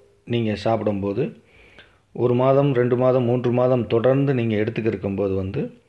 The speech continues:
உங்க மனநிலையில நல்ல ஒரு மாற்றம் ஏற்பட்டு, உங்களுடைய லைஃப் ஸ்டைல், உணவு பழக்கம், உடற்பயிற்சி அவற்றில நீங்க ஈடுபடும்போது, ஒரு நல்ல ஒரு வெயிட் லாஸ் ஏற்படும், ஒரு அழகிய தோற்றம் பெறும். இதனை நீங்க பயன்படுத்தி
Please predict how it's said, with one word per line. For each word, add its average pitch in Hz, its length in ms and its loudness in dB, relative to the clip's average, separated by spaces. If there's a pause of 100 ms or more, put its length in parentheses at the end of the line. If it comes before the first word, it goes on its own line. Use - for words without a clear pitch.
(340)
உங்க 113 240 -2
மனநிலையில 131 760 2
நல்ல 117 360 2
ஒரு 104 160 2
மாற்றம் 104 440 -2
ஏற்பட்டு, 101 640 -6 (440)
உங்களுடைய 113 440 0
லைஃப் 135 240 2 (120)
ஸ்டைல், 90 160 -6 (240)
உணவு 131 320 2
பழக்கம், 110 560 -2 (120)
உடற்பயிற்சி 110 920 -2
அவற்றில 113 440 -2
நீங்க 107 240 -2
ஈடுபடும்போது, 104 760 -4 (480)
ஒரு 117 180 0
நல்ல 135 380 2
ஒரு 110 160 2
வெயிட் 117 260 0
லாஸ் 104 280 -2
ஏற்படும், 104 540 -6
ஒரு 127 300 0
அழகிய 113 480 0
தோற்றம் 95 380 -4
பெறும். 87 220 -8 (2000)
இதனை 127 340 0
நீங்க 113 240 0
பயன்படுத்தி 117 840 -2